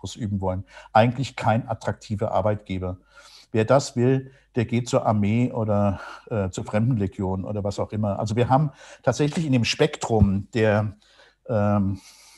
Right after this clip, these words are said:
Bewerberinnen, Bewerberinnen, äh, der Bewerberinnen und Bewerber ein, eine gewisse Vielfalt. Dann ist es Aufgabe der Polizeikultur, das so zu orientieren, dass, äh,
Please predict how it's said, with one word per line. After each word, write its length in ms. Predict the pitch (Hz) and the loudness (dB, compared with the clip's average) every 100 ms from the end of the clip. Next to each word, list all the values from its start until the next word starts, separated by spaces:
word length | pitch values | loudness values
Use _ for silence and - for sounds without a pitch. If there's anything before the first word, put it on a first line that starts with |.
| _ - | _ -20
Bewerberinnen, 680 | - 120 104 113 147 135 110 | -8 0 4 4 4 0 -2
Bewerberinnen, 800 | 101 101 139 120 98 92 92 - | 0 2 2 0 0 -2 -4 -2
äh, 120 | 127 | -2
der 140 | 107 104 | 0 0
Bewerberinnen 540 | 107 113 - - 131 | 2 4 4 2 0
und 40 | |
Bewerber 460 | 110 101 117 135 - - - - | 0 2 4 2 -2 -12 -18 -2
ein, 340 | 127 113 110 - _ - | 2 4 2 -2 _ -4
eine 200 | 127 120 | 0 0
gewisse 260 | 117 131 139 | 0 -2 -4
Vielfalt. 800 | - 151 170 - 104 110 120 - - - - _ _ - - _ - - _ | -2 -4 -2 0 2 2 -2 -14 -20 -20 -20 _ _ -20 -20 _ -20 -20 _
Dann 360 | - 123 127 180 | -4 4 4 4
ist 160 | 180 165 | 0 0
es 120 | - | 2
Aufgabe 500 | 143 - 160 151 151 | 2 2 0 0 0
der 100 | 139 | -4
Polizeikultur, 1700 | - 135 120 - 135 185 175 175 - - - 117 - 120 135 160 - _ _ _ - | -2 -2 -2 -2 0 0 -2 -6 -18 -6 -2 -2 -2 -2 0 -2 -6 _ _ _ 0
das 300 | 139 160 - | 2 2 -4
so 220 | 117 147 196 | -4 -2 -2
zu 220 | - 131 | -2 -2
orientieren, 840 | 127 131 117 107 151 185 139 139 | -2 0 -2 -2 -2 0 0 0
dass, 420 | 123 127 - - | 2 2 0 -2
äh, 280 | 143 123 120 | 4 6 6